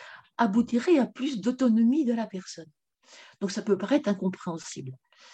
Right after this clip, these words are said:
Alors, dans la forme d'atelier que je préconise, euh, il y a,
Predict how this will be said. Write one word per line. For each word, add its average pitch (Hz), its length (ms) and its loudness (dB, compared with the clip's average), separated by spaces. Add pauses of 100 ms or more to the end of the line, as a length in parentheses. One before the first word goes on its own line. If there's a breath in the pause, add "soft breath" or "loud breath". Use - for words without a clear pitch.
(380 loud breath)
Alors, 190 280 4
dans 190 180 4
la 294 140 6
forme 277 400 4
d'atelier 233 520 0
que 180 180 -6
je 175 120 -6
préconise, 202 760 2 (720 soft breath)
euh, 123 500 -4
il 196 240 -2
y 214 120 2
a, 196 320 0